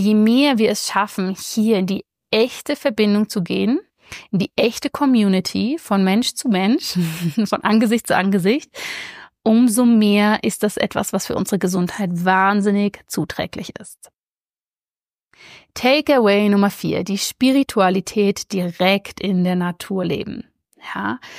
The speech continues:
und das finde ich so schön, weil die Achuar sagen nicht, „Ich wohne im Regenwald“, sondern es ist, „Ich komme aus dem Regenwald. Ich bin ein Teil davon.“ Ja, die Natur ist kein externer Ort,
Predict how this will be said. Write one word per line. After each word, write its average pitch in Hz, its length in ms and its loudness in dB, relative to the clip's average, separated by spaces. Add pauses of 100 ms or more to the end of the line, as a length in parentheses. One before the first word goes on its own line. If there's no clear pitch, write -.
(240)
und 202 180 0
das 220 140 2
finde 220 200 2
ich 208 80 -4
so 196 120 -4
schön, 202 360 2
weil 185 140 0
die 156 140 -4
Achuar 190 480 0
sagen 185 300 0
nicht, 220 300 0
„Ich 160 380 -2
wohne 254 440 4
im 285 140 0
Regenwald“, 277 720 -4
sondern 202 380 -2
es 196 120 -6
ist, 208 220 -6
„Ich - 200 -10 (100)
komme 220 680 0 (200)
aus 220 280 2
dem 190 140 0
Regenwald. 180 540 -4
Ich - 120 -10
bin 202 120 -2
ein 208 200 0
Teil 185 580 0
davon.“ 165 500 -6 (140)
Ja, 185 200 -8
die 208 100 0
Natur 202 260 0
ist - 100 -8
kein 226 180 0
externer 202 540 0
Ort, 233 240 0